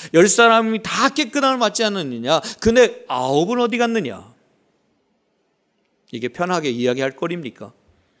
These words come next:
섭섭함, 서운함, 답답함이 있었겠지요.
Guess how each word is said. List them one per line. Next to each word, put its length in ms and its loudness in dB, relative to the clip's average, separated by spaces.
섭섭함, 880 -10
서운함, 840 -10
답답함이 880 -6
있었겠지요. 720 -10